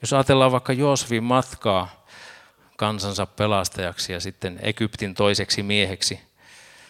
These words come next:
vuosikausien orjuus ja vankila, niin varmasti monta kertaa se Joosefin näky kuoli siellä,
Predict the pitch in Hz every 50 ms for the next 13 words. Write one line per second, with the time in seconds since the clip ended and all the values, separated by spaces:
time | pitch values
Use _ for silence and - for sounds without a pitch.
0 | _ _ _ _ _ - - - - - _ _ _ - 117 131 147 135 113 120
1 | - 120 117 110 113 110 107 - - 110 107 107 104 110 104 104 - 123 127 117
2 | 113 107 107 104 98 95 - - - - - - - - _ _ _ - - -
3 | _ _ _ _ _ _ - 104 101 98 110 110 110 104 98 - 101 95 90 90
4 | 95 - - - - _ _ _ _ _ _ _ _ _ _ _ _ _ _ -
5 | - - - _ _ _ 113 107 104 110 123 127 123 113 107 - - 113 113 120
6 | 123 117 - 104 - - 117 113 110 104 - - 95 90 92 - 92 92 98 98
7 | 98 - - 90 92 92 90 - - 123 117 107 107 98 - - 104 95 90 -
8 | - 101 92 87 85 82 82 - - 82 80 78 78